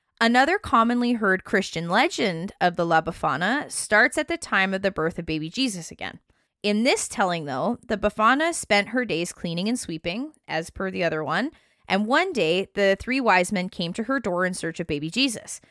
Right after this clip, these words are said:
However, Befana turned them away because she was too busy cleaning. Feeling guilty, she eventually decides to find Jesus on her own by following the brightest star in the sky.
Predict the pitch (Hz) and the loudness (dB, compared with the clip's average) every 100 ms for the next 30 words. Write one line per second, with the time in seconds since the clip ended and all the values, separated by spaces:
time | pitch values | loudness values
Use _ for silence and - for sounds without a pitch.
0 | _ _ - 208 208 208 220 214 - 180 | _ _ 2 6 6 4 2 2 0 0
1 | 214 254 - 214 233 277 302 175 180 196 | 0 -2 -2 0 0 -2 0 0 0 -2
2 | - 185 - 185 175 - 240 185 170 180 | -4 -6 -4 -4 -4 -2 -2 0 -2 -4
3 | - 262 143 - - _ _ - 285 302 | -8 -8 -8 -14 -20 _ _ -2 0 2
4 | 339 254 208 - 220 254 - - 214 196 | 2 2 2 2 0 0 -4 0 0 2
5 | 190 220 285 285 294 226 180 190 - 185 | 2 0 -2 -4 -2 0 0 0 -4 -2
6 | 240 277 294 180 185 190 175 180 180 202 | 2 2 0 -4 -6 -4 -4 -4 -2 -2
7 | 170 185 180 - 175 170 185 208 214 - | -2 0 -2 0 0 2 0 -2 -2 0
8 | 160 175 - 156 147 175 - 277 262 - | -2 -2 -2 0 0 -4 2 4 4 2